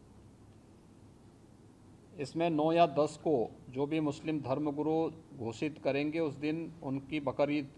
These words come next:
का कार्यक्रम संपन्न होगा पूरे प्रदेश के अंदर। और चौदह जुलाई से लेकर के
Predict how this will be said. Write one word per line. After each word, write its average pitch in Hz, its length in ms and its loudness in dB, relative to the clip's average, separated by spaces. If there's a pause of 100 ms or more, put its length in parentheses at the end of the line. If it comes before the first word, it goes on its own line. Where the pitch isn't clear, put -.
का 156 100 4
कार्यक्रम 143 500 0
संपन्न 135 440 -2
होगा 113 340 2
पूरे 120 260 -2
प्रदेश 110 460 -6
के 104 60 -6
अंदर। 92 240 -6 (2250)
और 139 360 4 (120)
चौदह 160 640 8 (2000)
जुलाई 139 520 8
से 151 200 0
लेकर 143 340 0
के 143 260 0